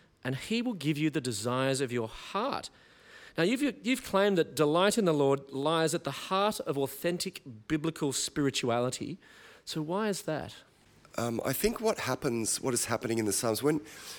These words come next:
Speaker 2: when you look at the Psalms, you've gotta think process, uh,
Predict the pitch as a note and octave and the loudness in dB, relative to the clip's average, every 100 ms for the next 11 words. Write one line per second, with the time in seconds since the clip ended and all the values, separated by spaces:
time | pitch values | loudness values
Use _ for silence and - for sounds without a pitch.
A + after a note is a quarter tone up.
0 | - C#3 C#3+ F#3+ - C#3 - B2+ G#2+ C3 | -4 2 4 2 2 2 4 2 4 2
1 | B2+ B2+ - - A2 A2+ - G#2+ G#2+ - | 2 2 0 0 2 4 4 2 2 0
2 | - - - - - - - - - - | -2 -4 -12 -20 -20 -20 -20 -20 -8 -4
3 | G#2+ G#2 G#2 | -2 -2 -4